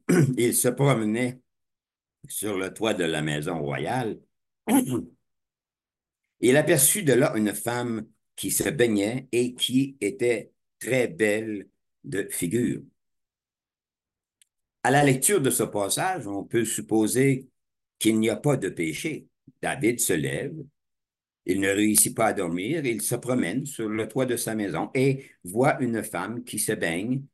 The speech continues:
Et la Bible nous dit que cette femme était très belle de figure.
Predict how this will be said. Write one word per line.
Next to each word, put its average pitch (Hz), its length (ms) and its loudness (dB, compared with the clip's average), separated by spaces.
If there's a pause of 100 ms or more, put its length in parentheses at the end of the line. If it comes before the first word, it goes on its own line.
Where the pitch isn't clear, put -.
(300)
Et 113 120 4
la 107 140 2
Bible 123 520 2 (160)
nous 92 240 -2
dit 95 360 -2
que 110 120 -4
cette - 240 -6
femme 110 380 0
était 92 580 -4
très 107 320 -2
belle 123 460 0 (140)
de 117 100 -2
figure. 107 540 -2